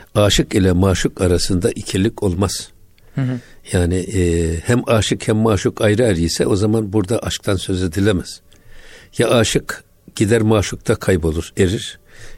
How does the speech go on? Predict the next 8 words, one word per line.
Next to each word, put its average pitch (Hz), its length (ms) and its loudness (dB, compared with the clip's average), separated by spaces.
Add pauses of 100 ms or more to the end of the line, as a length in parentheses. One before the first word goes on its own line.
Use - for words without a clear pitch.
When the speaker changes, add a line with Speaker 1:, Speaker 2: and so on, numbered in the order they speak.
Speaker 1:
Ya 110 120 4
maşuk 107 540 0
gelir 107 340 2
aşıkı 101 540 0
tamamen 101 460 0
kaplar, - 640 -4
aşıkı 92 500 -2
kaybeder 90 480 -2